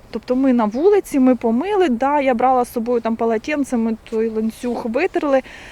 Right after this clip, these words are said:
але все одно цього, я думаю, недостатньо. Тому, можливо, я приїду додому і поставлю сюди інший ланцюг, ну, чистий, і його змажу, і буду на ньому їздити, і тоді напишу, на скільки кілометрів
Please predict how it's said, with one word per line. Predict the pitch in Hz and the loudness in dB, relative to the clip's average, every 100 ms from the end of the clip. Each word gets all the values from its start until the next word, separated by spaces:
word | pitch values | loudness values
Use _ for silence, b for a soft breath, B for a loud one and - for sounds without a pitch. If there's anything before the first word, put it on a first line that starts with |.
| B - | B -4
але | 220 240 | 0 2
все | 247 - 240 | 0 2 4
одно | 233 220 247 269 247 | 4 2 2 2 2
цього, | 226 240 233 | 0 -2 0
я | 226 | 0
думаю, | 220 226 226 | 0 -2 -2
недостатньо. | 226 226 233 320 466 - 359 B B B - | -2 -4 -4 -2 -4 -4 -8 B B B -2
Тому, | 269 285 | 2 4
можливо, | 262 247 254 262 254 226 | 4 4 2 0 2 2
я | 220 | 0
приїду | 220 226 233 226 | 0 -4 -4 -4
додому | 220 226 247 392 427 | -6 0 0 0 -4
і | - | -6
поставлю | 240 - 262 247 233 | -8 -2 0 0 -4
сюди | - 214 233 - - | -6 -4 -4 -4 -4
інший | 240 226 - 226 | -2 0 -2 -2
ланцюг, | 208 240 - 415 605 - - - - - | 0 -2 -2 -2 -2 -4 -16 -20 -16 -8
ну, | 359 330 | -6 -4
чистий, | - 302 - - 277 - | -2 -2 -4 -4 -4 -2
і | 294 302 | -2 0
його | 285 240 220 | 2 2 0
змажу, | 208 240 370 302 | 0 -2 -2 -2
і | 240 | -2
буду | 269 269 | -2 -2
на | 247 | 0
ньому | 233 208 185 | 0 -2 -4
їздити, | 202 381 302 247 226 - | -4 -4 -4 -4 -4 -4
і | 240 | -4
тоді | 233 226 | -4 -4
напишу, | 294 233 - 233 226 294 | -2 -2 -4 -6 -6 -6
на | 370 262 | -4 -4
скільки | - 240 233 | -4 -6 -6
кілометрів | - 226 311 403 294 214 | -2 -2 0 -2 -2 -4